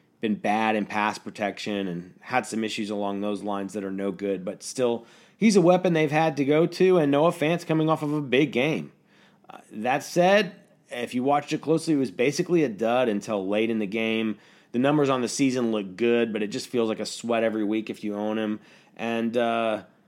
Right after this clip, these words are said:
right now, he's tied in seven, right behind Darren Waller on the season. So I think he's got some marketability.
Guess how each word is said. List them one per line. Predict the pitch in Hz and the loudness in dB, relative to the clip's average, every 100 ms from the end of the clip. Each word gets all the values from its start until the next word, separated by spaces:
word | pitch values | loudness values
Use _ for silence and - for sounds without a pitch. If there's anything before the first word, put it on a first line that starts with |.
| _ _ _ _ - | _ _ _ _ -12
right | 135 175 196 | 2 4 6
now, | 214 202 | 4 4
he's | 208 | 2
tied | - 165 208 | 0 2 4
in | 208 185 | 4 4
seven, | - 196 208 156 104 | 2 0 2 0 0
right | 120 156 | 0 0
behind | 143 151 160 107 | -2 -2 -2 0
Darren | 120 151 123 98 | 2 2 0 -2
Waller | 120 151 95 82 | 0 0 0 -6
on | 80 | -8
the | 78 | -10
season. | - 101 82 85 71 | -10 -10 -12 -14 -16
So | - 98 90 92 90 _ _ _ _ _ - - | -16 -14 -10 -10 -12 _ _ _ _ _ -20 -16
I | 78 73 _ _ _ | -14 -14 _ _ _
think | - 143 | -2 -2
he's | 147 143 | -2 2
got | 151 156 | 2 2
some | 147 135 | 0 2
marketability. | 151 147 117 107 123 143 156 175 | 2 2 0 0 2 2 0 -2